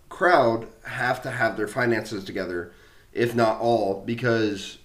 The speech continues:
what you're under when you're, when you're qualified and you have a military clearance or even a commercial clearance, um, they look first and foremost at your personal finances, and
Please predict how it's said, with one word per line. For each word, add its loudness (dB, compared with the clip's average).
what 0
you're 2
under 6
when 8
you're, 6
when 0
you're 2
qualified 2
and 2
you 4
have -2
a -2
military 0
clearance 0
or 2
even 0
a 4
commercial 0
clearance, -4
um, 0
they 6
look 2
first 0
and 0
foremost 2
at 4
your 4
personal -2
finances, -2
and -4